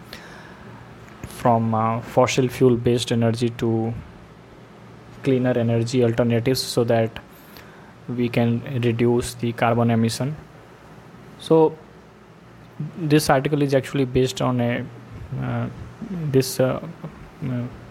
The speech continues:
is actually based on a, an editorial published in the Hindu newspaper,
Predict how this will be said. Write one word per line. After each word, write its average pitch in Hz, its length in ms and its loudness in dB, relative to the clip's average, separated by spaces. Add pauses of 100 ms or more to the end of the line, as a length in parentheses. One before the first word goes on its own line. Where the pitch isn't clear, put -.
(140)
is 139 80 -2
actually 131 280 0
based 127 260 2
on 123 160 2
a, 120 180 0 (320)
an 127 260 0
editorial 127 540 0
published 123 500 -4
in 117 200 2
the 120 100 2
Hindu 117 240 2
newspaper, 120 560 -2